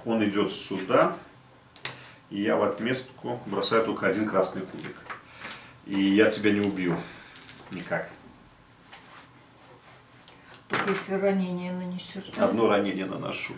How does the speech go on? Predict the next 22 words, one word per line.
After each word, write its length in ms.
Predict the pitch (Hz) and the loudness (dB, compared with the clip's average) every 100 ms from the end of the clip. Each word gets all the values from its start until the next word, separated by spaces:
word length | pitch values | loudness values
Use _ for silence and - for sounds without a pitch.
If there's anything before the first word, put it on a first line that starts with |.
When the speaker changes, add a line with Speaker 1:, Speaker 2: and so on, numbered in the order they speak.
| - | -4
Speaker 2:
Ну, 100 | 196 | -2
все-таки 380 | 175 - - 196 | -2 -4 -2 4
Speaker 1:
Пятое. 460 | 226 - - - | 6 6 4 2
Speaker 2:
нанес. 360 | 175 170 - - - - - - - - | 2 -2 -6 -16 -20 -20 -20 -20 -20 -4
Speaker 1:
Пять 260 | - 113 113 | 4 4 6
ранений 380 | 113 113 104 95 | 4 6 6 2
ему 140 | 95 | 2
нанос-, 380 | 95 92 92 - - | 0 0 -2 -4 -6
нанес, 400 | 101 101 117 123 | 0 2 2 2
но 160 | 107 113 | 4 4
у 80 | - | 4
меня 240 | 110 110 117 | 4 6 6
не 80 | |
будет 260 | 113 117 101 | 4 2 0
больше 300 | 92 92 98 | 0 -2 -2
ничего 300 | 90 - 95 | -4 -4 -4
космического. 760 | - - 98 87 - - 87 87 - - - - - | -4 -6 -6 -8 -10 -12 -10 -12 -14 -20 -20 -18 -10
Вот 220 | 98 98 165 | -4 4 6
этот 300 | 180 135 107 | 6 6 2
вот 180 | 104 - | 2 8
тоже 280 | 135 95 | 8 8
с-, 100 | 95 | 4